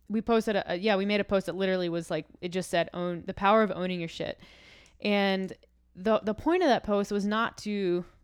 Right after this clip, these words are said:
like, throw shade at people who eat out on the weekends or who have balance in their lives. Like, sometimes people who need balance have to own the fact that they need balance. All it is, is that if you refuse to take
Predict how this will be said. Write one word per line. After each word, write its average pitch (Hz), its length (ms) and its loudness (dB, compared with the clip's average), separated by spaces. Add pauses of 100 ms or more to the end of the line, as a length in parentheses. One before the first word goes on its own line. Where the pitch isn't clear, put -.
(120)
like, 202 200 -2
throw 226 180 2
shade 214 300 0
at 190 120 -2
people 196 320 -2
who 190 380 -2
eat 196 160 -2
out 190 200 0
on 190 80 -4
the 185 80 -6
weekends 170 580 -4
or 180 220 -4
who 185 180 -2
have 190 240 -2
balance 170 400 -4
in 180 60 -6
their 175 140 -4
lives. 160 440 -4
Like, 175 220 -4 (540)
sometimes 302 420 2
people 254 280 2
who 208 140 0
need 190 500 -2
balance 196 760 -4
have 214 240 2
to 220 180 -2
own 226 340 2
the 196 60 -4
fact 180 380 -2
that 185 120 -6
they 180 120 -4
need 170 360 -6
balance. 147 600 -8
All 240 160 6
it 285 120 6
is, 196 380 2 (480)
is 208 160 2
that 190 220 2
if 190 160 -4
you 247 400 0
refuse 220 460 -6
to 277 120 -2
take 208 520 -4